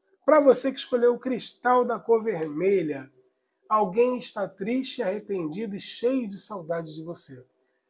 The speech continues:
Vou revelar o que essa pessoa quer com você,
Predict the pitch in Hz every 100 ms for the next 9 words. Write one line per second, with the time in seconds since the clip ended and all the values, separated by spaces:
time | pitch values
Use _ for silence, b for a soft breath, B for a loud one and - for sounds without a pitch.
0 | _ - 170 175 175 170 160 160 - 202
1 | - 175 165 - 147 - 139 160 156 160
2 | - 202